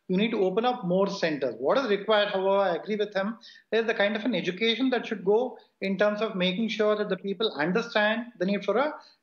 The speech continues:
a proper vaccination. And yes, if you look at hesitancy, there is a legacy to it. I mean, uh,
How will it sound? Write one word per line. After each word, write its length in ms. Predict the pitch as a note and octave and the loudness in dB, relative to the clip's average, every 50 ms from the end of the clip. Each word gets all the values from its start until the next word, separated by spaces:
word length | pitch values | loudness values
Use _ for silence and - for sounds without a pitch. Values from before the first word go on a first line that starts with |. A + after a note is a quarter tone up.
| - - | -4 -2
a 100 | F3 F3 | -2 0
proper 380 | - G3+ F#3+ F#3 F#3 A3 G3+ | 2 2 2 2 4 2 2
vaccination. 680 | F3+ D#3+ D#3 - - E3 D3+ D3 C3+ C#3 - B2 - - _ - - - - _ _ _ - | 2 0 0 -2 -2 -4 -2 -2 -4 -4 -8 -12 -16 -20 _ -20 -20 -20 -20 _ _ _ 0
And 180 | F#3 F3+ F3+ | 0 2 2
yes, 240 | F#3+ F#3+ E3 - - | 2 2 2 0 -2
if 140 | F3 F#3 - | -6 -4 -2
you 40 | F3 | -2
look 160 | F3 F3 C4 | -2 0 0
at 120 | C#4 C#4 | 0 0
hesitancy, 580 | - G#3 F#3+ G3 - C4 B3+ B3 B3 B3 B3 B3 | 0 -2 -2 -2 0 0 0 0 0 -2 -2 -2
there 160 | A3+ B3 A#3 | -2 -2 -2
is 60 | G#3+ | 0
a 60 | A#3+ | 0
legacy 360 | G#3+ F#3 F3+ F3+ F#3+ A#3 A3+ G#3+ | 0 0 0 0 0 0 0 0
to 140 | G3+ F3 | 0 0
it. 120 | D#3 D3+ D#3 | 0 0 0
I 60 | D#3 | 0
mean, 260 | D#3 D#3+ D#3+ D#3+ D#3+ | 0 0 -2 0 0
uh, 180 | E3 D#3 D3+ | 0 0 0